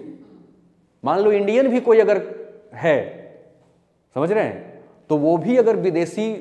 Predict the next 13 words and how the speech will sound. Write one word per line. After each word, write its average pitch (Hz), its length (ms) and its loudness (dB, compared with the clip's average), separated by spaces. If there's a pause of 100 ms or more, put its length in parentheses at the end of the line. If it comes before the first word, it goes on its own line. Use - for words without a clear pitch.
(240)
द्वारा 160 340 0
दिया 160 220 0
गया 165 160 -2
पुरस्कार 151 460 -2
को 156 140 -6
स्वीकार 135 440 -2
करे, 147 340 -2 (360)
तो 139 60 -4
उसके 135 200 -8
लिए 143 120 -2
राष्ट्रपति 127 460 -6
का 123 120 -4
permission 127 600 -4